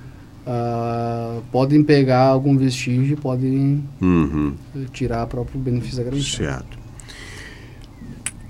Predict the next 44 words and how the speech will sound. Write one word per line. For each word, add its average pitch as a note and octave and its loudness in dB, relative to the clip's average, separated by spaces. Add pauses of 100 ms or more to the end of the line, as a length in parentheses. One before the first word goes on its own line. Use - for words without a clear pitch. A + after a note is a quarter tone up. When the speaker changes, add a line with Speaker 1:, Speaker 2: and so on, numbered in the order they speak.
(260)
Speaker 2:
Alguma C#3 8
orientação D3 8
a C#3+ 10
mais, F3 6
Alexandre, A#2 2
além C3 8
disso C3+ 2
que - 2
a B2+ 4
gente A#2+ 2
falou, C3+ 6
né? B2+ 6 (760)
Que - -10
você G#2 -4
pode G#2+ 0
passar - 2
aí G#2+ 2
da, F#2+ -2 (120)
da G2 -4
nossa G2 -2
oficina G#2 0
da F2+ 0
Drift F#2 4
Performance, G2+ 0 (360)
alguma G2 -2
orientação G2 2
técnica G#2+ 2
a E2+ -2
mais, G2+ 2
mecânica F#2+ -2
aí F2+ -2
para F2+ -6
os E2 -6
nossos F2+ -6
ouvintes, A#2 -2 (200)
Speaker 1:
Que F#3+ -8
nos A3 -8
Speaker 2:
sobre B3+ -2
o - -2
Speaker 1:
procure. F2 0
Speaker 2:
trabalho F#2 4
de E2+ 0
vocês, G#2 4
enfim. G#2 -6